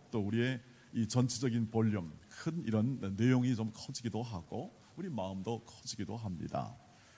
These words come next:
여러분, 일상성, 일-, 우리의 삶 속에서도 함께 이렇게 여러분의 노래 있잖아요. 노래, 여러분의 개인의 노래라든지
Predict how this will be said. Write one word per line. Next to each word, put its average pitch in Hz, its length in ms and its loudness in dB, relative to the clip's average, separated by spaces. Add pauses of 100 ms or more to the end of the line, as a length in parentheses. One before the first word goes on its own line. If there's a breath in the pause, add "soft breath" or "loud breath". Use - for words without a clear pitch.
(240 loud breath)
여러분, 123 200 0
일상성, 165 680 4
일-, 139 240 10 (180)
우리의 135 300 8
삶 139 260 2
속에서도 110 840 -2 (180)
함께 - 340 -2
이렇게 104 300 0
여러분의 127 380 6
노래 123 300 10
있잖아요. 87 500 0
노래, 117 380 2 (200)
여러분의 95 280 -2
개인의 123 360 2
노래라든지 87 1000 0